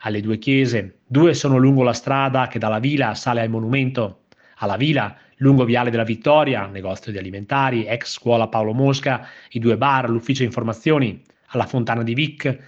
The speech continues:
in via Domadore, in via Costa dall'Acqua, in piazza Granda. Gli organizzatori hanno in animo di diffondere delle mappe consegnate i punti in cui le foto sono state collocate,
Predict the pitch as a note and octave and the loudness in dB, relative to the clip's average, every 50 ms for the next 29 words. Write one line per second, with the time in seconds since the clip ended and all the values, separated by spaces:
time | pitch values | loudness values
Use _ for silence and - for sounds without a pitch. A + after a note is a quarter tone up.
0 | _ _ _ - A#2+ A#2+ A#2+ C3+ B2+ B2 B2 B2 B2 C3 D#3 D#3 D3 C#3 B2+ A#2 | _ _ _ -4 -2 0 0 2 2 2 2 2 2 4 4 4 4 2 2 0
1 | A#2 B2 C3 E3+ F#3 C#3 - - G3 F#3 - - F#3+ F3 F3+ F3 D#3+ G2+ - - | -2 0 0 0 0 0 0 0 0 0 0 0 -2 -2 0 0 -2 -2 -4 -6
2 | - - G2+ G2 - D3 D#3 D3 E3 C#3+ - F3+ E3 D#3+ C3+ F#2+ F2+ F2+ F2 F2+ | -12 -12 -12 -12 -10 -8 -6 -4 -4 -4 -4 -4 -4 -4 -4 -6 -8 -12 -16 -18
3 | - - _ _ _ _ _ _ _ _ _ _ _ _ _ _ _ - C3+ C#3+ | -18 -20 _ _ _ _ _ _ _ _ _ _ _ _ _ _ _ -2 0 0
4 | C#3+ D#3+ D#3+ D#3 D3+ D#3+ - F#3+ G3 G3 F#3 E3 D#3 D3+ D3 C#3+ C#3 C3+ C3 B2+ | 2 2 2 2 0 0 2 2 2 2 2 2 0 0 0 2 2 2 4 2
5 | C3 C3+ C#3 C#3+ C#3+ D3 C#3+ C3 A#2 G#2+ G#2+ - - - C#3 C3+ C3+ C3 B2 A#2+ | 2 0 -2 -2 -2 -2 -2 -2 -2 -4 -6 -4 0 2 4 4 4 4 2 2
6 | A#2 A2+ A2+ A#2 B2 B2+ D3 D#3 - - - G3 F#3+ - A#2 A2 - - G#2+ A#2 | 0 0 0 0 0 0 -2 -2 -4 -6 -6 -6 -4 -4 -6 -10 -8 -8 -6 -4
7 | A#2+ A#2+ B2 A#2+ - A#2 A2+ A2 - - F3 F#3+ G#3+ G3+ G3+ F#3+ F3 D3+ D3+ F3 | -2 -2 -2 -4 -6 -8 -8 -8 -4 -2 0 0 0 0 0 -2 -2 -2 -2 -2
8 | G3+ F#3 E3 D#3 - F#3 G3 F#3+ F#3+ D3+ - D#3 D#3+ C#3+ - E3+ E3+ - E3+ - | 0 0 0 -2 0 0 0 0 -2 -4 -4 -4 -6 -4 -4 -4 -6 -4 -2 2
9 | F3 F3 F3 C3+ - C3 - - _ - A#2 A2 | 2 2 2 2 -2 -6 -8 -10 _ -14 -16 -16